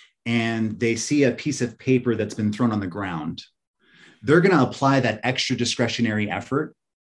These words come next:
to pick that paper up and throw it away. That's, that's what someone who's, who's fully engaged. Someone who's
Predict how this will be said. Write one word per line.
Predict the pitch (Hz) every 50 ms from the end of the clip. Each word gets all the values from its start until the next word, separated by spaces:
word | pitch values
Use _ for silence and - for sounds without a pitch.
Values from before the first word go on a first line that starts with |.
| _ _ _ _ _ _ _ _ _ _ _ _ _ _ _ _ _ _ _ _ _ -
to | - 120 107 90 -
pick | - - 131 -
that | - 143 117 -
paper | - 131 139 131 127 123 123
up | 120 117 -
and | 107 104
throw | - 113 98 95
it |
away. | 87 82 82 80 78 - 95 - _ _ _ _ _ _ _
That's, | 135 160 170 170
that's | - 170 196 - -
what | 170 160 160
someone | - 151 143 135 123
who's, | 120 120 117 - -
who's | 98 113 107 -
fully | - - 113 107 104 98
engaged. | 92 92 90 92 87 87 - - -
Someone | - 170 214 247 247 208
who's | 165 175 175 160 151 143 135 - - -